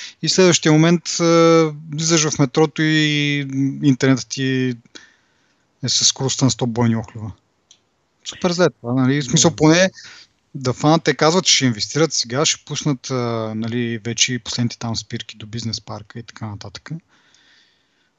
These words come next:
Speaker 1: Поне обхват да има, айде, кажи го, да няма интернет, но поне ти представяш си, нещо се случва, ти имаш нужда да звъннеш спешно, ти нямаш нищо, никакъв обхват там.
Speaker 2: Ето, мисля, че имат телефони в тунела.
Speaker 1: Има телефони. Добре,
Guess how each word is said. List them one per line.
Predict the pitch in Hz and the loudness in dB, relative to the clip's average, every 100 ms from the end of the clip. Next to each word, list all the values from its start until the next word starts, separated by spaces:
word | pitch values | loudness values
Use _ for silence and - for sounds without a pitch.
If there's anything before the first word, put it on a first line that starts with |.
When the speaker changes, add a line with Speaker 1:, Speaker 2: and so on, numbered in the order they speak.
| _ - | _ 0
Speaker 1:
Поне | 123 135 | 4 6
обхват | 165 - - 139 139 | 6 2 0 0 4
да | 175 | 4
има, | 151 | 4
айде, | 127 143 131 | 2 -2 -4
кажи | 123 127 | -4 -4
го, | 151 | -4
да | 135 | -2
няма | 123 139 147 | 0 2 2
интернет, | 135 139 147 | 2 0 0
но | 135 | -2
поне | - 127 | 0 0
ти | 123 - | 0 -4
представяш | 147 127 131 131 | -4 -2 0 2
си, | 175 | 4
нещо | 160 - | 4 2
се | - | -2
случва, | - 156 - | -4 -4 -6
ти | 147 151 | -6 0
имаш | 151 139 - | 2 2 2
нужда | 143 151 | 2 2
да | |
звъннеш | 127 135 143 - | 2 6 6 4
спешно, | - 131 - | 0 -4 -4
ти | 135 151 | -2 0
нямаш | 147 143 - 156 | 0 0 0 0
нищо, | 131 - 104 | -2 -4 -6
никакъв | 147 135 - _ | -4 -4 -8 _
обхват | - - | -20 -20
там. | 107 90 _ _ 131 | -18 -20 _ _ -8
Speaker 2:
Ето, | 123 131 | -6 -4
мисля, | 123 131 - 127 | -4 -6 -8 -10
че | 143 | -8
имат | 143 - | -8 -6
телефони | 147 139 - 151 165 | -6 -6 -8 -12 -10
в | 165 - | -12 -14
тунела. | 120 110 101 104 _ _ _ _ _ _ _ _ - - - _ _ _ _ - - _ _ _ 131 | -12 -12 -12 -16 _ _ _ _ _ _ _ _ -12 -12 -12 _ _ _ _ -20 -20 _ _ _ -4
Speaker 1:
Има | 127 113 | -4 -4
телефони. | 101 92 - 113 156 156 160 _ _ _ - | -12 -14 -12 -10 -8 -10 -14 _ _ _ -2
Добре, | 156 147 | 2 2